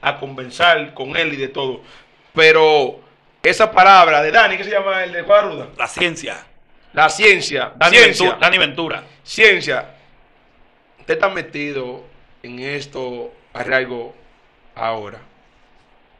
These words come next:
Speaker 1: Eduard, Eduard Reyes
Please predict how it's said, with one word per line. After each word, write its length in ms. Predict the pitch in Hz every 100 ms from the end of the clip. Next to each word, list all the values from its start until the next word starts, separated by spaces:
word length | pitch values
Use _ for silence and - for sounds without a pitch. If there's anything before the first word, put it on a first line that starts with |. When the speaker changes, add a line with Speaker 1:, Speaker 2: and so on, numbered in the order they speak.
| _ _ _
Speaker 1:
Eduard, 480 | - 151 160 131 123 117
Eduard 440 | 160 165 135 131 - _ _ _ -
Reyes 420 | 139 131 117